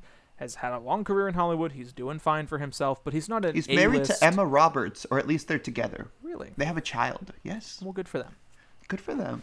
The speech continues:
Speaker 1: He, of course, has not really ascended to an A-list talent. This is one of his big opportunities, and unfortunately, did not continue that way for him. And I have to say, I really like his performance sort of near the beginning of the movie, where he gets to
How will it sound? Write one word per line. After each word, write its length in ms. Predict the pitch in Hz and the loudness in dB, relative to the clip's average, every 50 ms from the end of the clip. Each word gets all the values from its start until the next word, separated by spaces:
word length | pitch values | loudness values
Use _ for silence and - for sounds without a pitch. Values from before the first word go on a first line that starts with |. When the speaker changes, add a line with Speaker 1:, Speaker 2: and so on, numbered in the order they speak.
| - - - | -12 2 2
Speaker 1:
He, 120 | - 202 | 6 6
of 140 | 220 202 - | 6 2 4
course, 340 | - 190 185 180 160 - - | 2 4 4 4 2 -2 -4
has 160 | - 156 160 | -4 -2 0
not 140 | 202 240 233 | 0 0 2
really 200 | 240 233 226 220 | 4 4 4 4
ascended 680 | 202 156 - - - 165 156 151 143 143 139 127 117 135 _ | 2 0 -2 2 2 2 2 2 2 2 2 2 0 -6 _
to 560 | - - - 135 127 131 127 131 127 131 127 - | -14 -6 -4 -4 -2 -2 -4 -4 -6 -6 -6 -6
an 140 | 143 135 131 _ | -8 -8 -8 _
A-list 680 | - 131 131 135 131 131 131 131 131 - - - _ - - - | -4 -2 -2 -2 0 -2 -2 -2 -2 -6 -10 -10 _ -18 -20 -16
talent. 540 | - - - 123 127 123 117 - 107 - - - | -12 -2 0 0 0 0 -2 -10 -14 -14 -12 -4
This 200 | - 143 - - | -4 -4 -2 -2
is 240 | 151 135 123 - - 165 - - - - | -4 -4 -4 -8 -16 -18 -20 -20 -20 -16
one 320 | - 139 135 160 190 190 | -12 -4 2 2 4 4
of 140 | 180 156 - | 2 0 0
his 200 | 160 143 127 117 | 0 -2 -2 -2
big 500 | 117 - - 151 139 139 135 135 131 - - | -8 -8 0 4 6 8 8 6 4 0 -2
opportunities, 760 | 131 123 - 131 131 - 151 156 175 180 196 214 226 202 160 | -2 -2 -2 -4 -8 -6 -6 -4 -4 -4 -4 -6 -8 -8 -8
and 240 | 143 131 127 123 - - - - _ - - _ _ _ - | -8 -10 -10 -14 -16 -20 -20 -20 _ -20 -20 _ _ _ -20
unfortunately, 580 | 160 - - - - - 117 120 139 185 214 208 - - - _ - - - - - - - - 127 | -20 -18 -18 -18 -18 -16 -10 -8 -6 -6 -6 -8 -12 -20 -20 _ -20 -20 -20 -20 -20 -20 -18 -16 -2
did 160 | 117 139 131 | -2 -2 0
not 320 | 135 131 135 131 - - | 2 0 0 0 -4 -6
continue 320 | - 151 135 - 139 127 123 | -10 -10 -8 -6 -8 -6 -4
that 180 | 127 120 - - | -4 -4 -4 0
way 180 | 131 127 123 | 0 0 0
for 240 | 123 - - 120 - | 0 -4 -10 -12 -12
him. 240 | - 113 - 131 - - - _ - - _ - _ - - - - - | -12 -14 -16 -16 -18 -20 -20 _ -20 -20 _ -20 _ -20 -20 -20 -10 0
And 80 | 165 | 2
I 60 | 185 | 2
have 80 | 202 202 | 2 4
to 80 | - 185 | 2 -2
say, 200 | - - 147 131 - | 2 2 2 2 4
I 60 | 123 | 0
really 260 | 139 165 220 240 254 262 | 0 2 2 2 2 2
like 520 | 240 170 143 139 143 147 151 143 - - - | 0 0 2 4 4 2 2 -2 -6 -12 -6
his 200 | 135 143 139 - | -2 -2 -2 -2
performance 440 | - 147 - - 156 147 147 139 - | -4 -12 -6 -4 -4 -4 -4 -4 -4
sort 100 | 233 254 | -4 -4
of 60 | 262 | 0
near 100 | 269 254 | 0 0
the 100 | 214 180 | 0 0
beginning 400 | 127 139 127 120 135 135 139 135 | -4 -4 -4 -4 -4 -4 -4 -6
of 60 | 127 | -6
the 80 | 127 127 | -6 -6
movie, 320 | 127 127 123 135 131 131 | -8 -8 -6 -6 -6 -6
where 140 | 135 135 143 | -6 -8 -10
he 120 | - - | -10 -4
gets 200 | - 269 254 - - | -4 -4 -4 -4 -6
to 200 | - 151 131 | -8 -8 -8